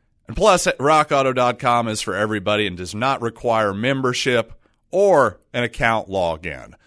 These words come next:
So go to rock auto dot com right now and see all the parts available for your car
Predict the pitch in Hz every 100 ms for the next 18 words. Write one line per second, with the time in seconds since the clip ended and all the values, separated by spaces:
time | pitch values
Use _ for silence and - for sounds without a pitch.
0 | _ - 165 190 233 180 156 156 151 135
1 | 131 113 117 113 110 123 110 107 95 107
2 | 123 98 95 92 87 87 - 165 175 123
3 | 135 110 - - 131 131 127 - - 92
4 | 113 117 113 104 107 104 - 95 120 151
5 | 147 123 120 107 92